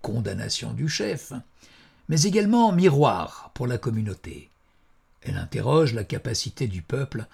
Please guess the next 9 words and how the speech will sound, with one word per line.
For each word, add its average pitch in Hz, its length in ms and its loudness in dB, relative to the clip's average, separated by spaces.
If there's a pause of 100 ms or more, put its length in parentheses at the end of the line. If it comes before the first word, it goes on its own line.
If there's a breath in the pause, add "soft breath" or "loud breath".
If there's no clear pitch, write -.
(240 loud breath)
à 117 140 -2
défier, 113 600 -4 (500)
renverser - 720 2 (200 loud breath)
ou 175 180 6
reconduire 214 760 2
la 117 120 0
domination 120 640 -2
du 110 140 -4
Minotaure. - 840 -10